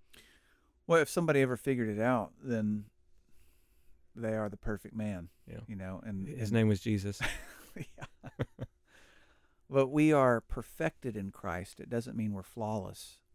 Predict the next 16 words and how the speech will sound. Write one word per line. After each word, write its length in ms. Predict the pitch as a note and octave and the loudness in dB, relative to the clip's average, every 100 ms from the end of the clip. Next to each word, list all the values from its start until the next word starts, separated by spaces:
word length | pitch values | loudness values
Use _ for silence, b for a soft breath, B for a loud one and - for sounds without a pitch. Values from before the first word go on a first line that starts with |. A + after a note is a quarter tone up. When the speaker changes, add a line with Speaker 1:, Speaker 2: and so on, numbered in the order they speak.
| - | -8
Speaker 1:
And 80 | G#2+ | -6
Speaker 2:
Yes. 140 | G2 | -4
Speaker 1:
so, 340 | A#2+ A2 G2+ - _ _ _ _ _ _ _ - | 0 0 0 -4 _ _ _ _ _ _ _ -10
listen, 360 | C3 B2 - F#2+ | -6 -6 -6 -8
friends, 440 | - G#2+ G2+ - - - - | -4 -2 -2 -6 -14 -20 -14
uh, 180 | G#2 G2 | -10 -10
men 260 | A#2 A#2+ C3+ | -2 0 2
and 180 | A#2+ A2 | 2 2
women 240 | A#2 A2 | 2 0
alike, 340 | G2 G#2 A2 - _ | -2 -2 -2 -4 _
for 100 | A#2+ | -8
the 100 | G#2+ | -6
roles 360 | G#2 A#2+ A#2+ | 0 2 2
that 100 | - | -2
you 140 | G#2+ G2+ | -8 -4
have, 360 | G#2+ A2+ G#2+ | 0 0 0